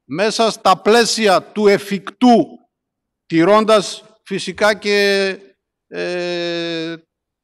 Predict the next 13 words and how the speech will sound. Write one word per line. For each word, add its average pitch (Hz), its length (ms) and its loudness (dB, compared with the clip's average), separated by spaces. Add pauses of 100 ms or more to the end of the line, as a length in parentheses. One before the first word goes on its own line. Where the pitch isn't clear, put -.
(540)
τις, - 360 -6
ε, 175 440 -2 (320)
τα 196 160 2
προφυλάξεις 214 840 0
που 202 140 -10
πρέπει 214 300 0
να 180 160 2
πάρουμε, 277 540 0 (220)
θα 294 160 0
μπορούσε 269 400 0
να 262 120 0
γίνει 240 300 -2
ασφαλώς 190 680 0